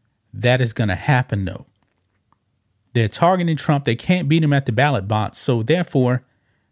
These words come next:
they're trying to lock him up in jail. But let's continue on. Breitbart News granted the sources anonymity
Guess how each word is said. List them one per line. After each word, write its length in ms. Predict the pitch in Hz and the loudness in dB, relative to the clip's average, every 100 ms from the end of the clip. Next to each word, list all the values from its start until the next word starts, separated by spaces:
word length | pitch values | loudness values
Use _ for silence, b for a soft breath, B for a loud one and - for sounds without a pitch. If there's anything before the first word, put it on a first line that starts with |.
| - | -2
they're 140 | 117 | -2
trying 400 | - - 160 151 | -2 -2 0 0
to 160 | - 127 | 0 0
lock 360 | 117 135 139 | 2 2 2
him 140 | 139 127 | 2 2
up 180 | 117 113 | 0 -2
in 100 | 107 | -2
jail. 380 | - 104 - - _ _ _ _ _ _ _ _ _ _ _ _ _ _ _ _ - | 0 -2 -2 -16 _ _ _ _ _ _ _ _ _ _ _ _ _ _ _ _ 0
But 80 | |
let's 200 | 147 185 | 2 2
continue 360 | - 135 135 110 | 0 -2 0 0
on. 200 | 87 - _ _ _ _ _ _ _ _ _ _ _ _ 104 | -2 -8 _ _ _ _ _ _ _ _ _ _ _ _ -2
Breitbart 540 | 107 202 180 202 196 | 4 4 4 0 2
News 320 | 156 156 151 | 2 2 0
granted 400 | - 151 160 156 | 0 0 2 0
the 80 | 147 | 0
sources 680 | 139 - 156 143 151 143 - _ _ _ _ | 0 2 2 2 0 -2 -6 _ _ _ _
anonymity 800 | 156 170 156 175 185 127 123 131 | 0 2 4 4 4 4 2 0